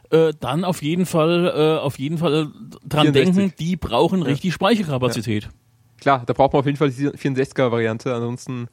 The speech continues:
Speaker 1: Genau.
Speaker 2: bei vier K, da brauchst du nicht über sechzehn nachdenken.
Speaker 1: Ganz genau.
Speaker 2: Das ist klar. Ja gut, ich meine, das ist
Speaker 1: Ansonsten so
Speaker 2: natürlich
Speaker 1: Sachen wie Voice over L T E
Speaker 2: Ja.
Speaker 1: und so funktionieren natürlich jetzt auch.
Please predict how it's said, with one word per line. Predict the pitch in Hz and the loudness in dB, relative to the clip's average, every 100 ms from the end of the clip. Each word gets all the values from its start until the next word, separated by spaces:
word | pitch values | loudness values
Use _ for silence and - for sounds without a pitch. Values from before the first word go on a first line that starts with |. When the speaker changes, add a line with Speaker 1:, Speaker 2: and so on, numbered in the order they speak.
| - | 0
Speaker 1:
Genau. | 143 131 | 2 4
Speaker 2:
bei | 131 | 2
vier | - 127 | 2 2
K, | 131 139 | 4 4
da | |
brauchst | 139 139 131 | 4 2 0
du | 135 | -4
nicht | 127 | -4
über | 131 127 | -2 0
sechzehn | 123 - 123 | -2 -4 -4
nachdenken. | 113 - 104 104 110 104 | -4 -6 -10 -10 -14 -4
Speaker 1:
Ganz | - 123 - | 0 0 2
genau. | 131 107 110 | 2 0 -2
Speaker 2:
Das | 107 131 | -6 -6
ist | - | -8
klar. | - 110 110 117 _ _ _ _ _ _ - | -8 -8 -6 -8 _ _ _ _ _ _ -2
Ja | 135 143 | 2 2
gut, | 170 | 0
ich | 147 | 0
meine, | 151 147 | 2 4
das | - | 4
ist | 135 | 4
Speaker 1:
Ansonsten | 156 175 | 2 2
so | 165 | 2
Speaker 2:
natürlich | |
Speaker 1:
Sachen | 151 147 156 | 2 0 0
wie | 147 | 0
Voice | 127 135 151 | 2 0 0
over | 151 147 123 | -2 -2 -2
L | 135 | -2
T | - | 0
E | 120 117 | 0 2
Speaker 2:
Ja. | 185 | 2
Speaker 1:
und | 196 | 2
so | 202 | 0
funktionieren | 190 180 160 165 143 151 | 0 -2 -2 0 2 0
natürlich | 151 - 143 139 127 | 0 0 0 0 0
jetzt | 110 | -2
auch. | 104 175 254 | 2 2 0